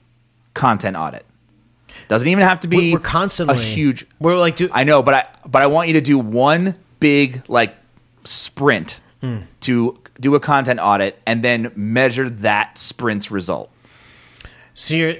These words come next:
Speaker 2: so you're saying, well, okay, so, so check out what's out, on, like, going on and make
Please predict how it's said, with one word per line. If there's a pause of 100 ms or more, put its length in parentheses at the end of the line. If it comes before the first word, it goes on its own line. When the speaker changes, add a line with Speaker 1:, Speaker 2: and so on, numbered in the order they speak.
Speaker 2:
so
you're
saying,
well,
okay,
so,
so (680)
check
out
what's
out,
on,
like,
going
on (560)
and
make